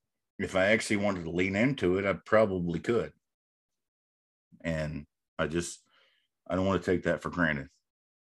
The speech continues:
and I never will. And the connections I've made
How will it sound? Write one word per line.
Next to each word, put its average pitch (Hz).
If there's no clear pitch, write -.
and 92
I 82
never 80
will. 76
And 78
the 90
connections 82
I've 82
made 85